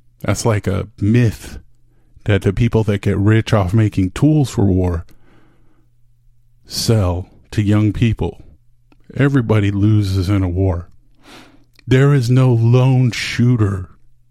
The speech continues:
lone wolf shooter in these mass shootings. The, yesterday, the Jacksonville sheriff said, quote, "There's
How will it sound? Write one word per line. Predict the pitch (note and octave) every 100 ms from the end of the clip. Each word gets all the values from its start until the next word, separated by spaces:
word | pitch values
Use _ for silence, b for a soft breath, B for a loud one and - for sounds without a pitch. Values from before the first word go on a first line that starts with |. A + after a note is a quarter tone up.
| - - _ -
lone | G#2+ A#2+ C3 B2+
wolf | A2+ A#2+ A2+
shooter | - - B2 A#2 G#2 G2 G2 -
in | - A2
these | A2 A2 G#2
mass | G#2+ G#2+ A2
shootings. | - - A#2 G#2+ F#2+ - - - - _ _ B B B B B B B - -
The, | A#2 - - - - - C#3+ -
yesterday, | D3+ D3 D#3+ D#3 D#3 D3 B2+ B2+
the | C3 A#2
Jacksonville | A#2 C3 C3 B2+ B2
sheriff | A#2 B2+ B2 A2+
said, | A2 G#2+ G#2
quote, | - A#2+ - B B -
"There's | A#2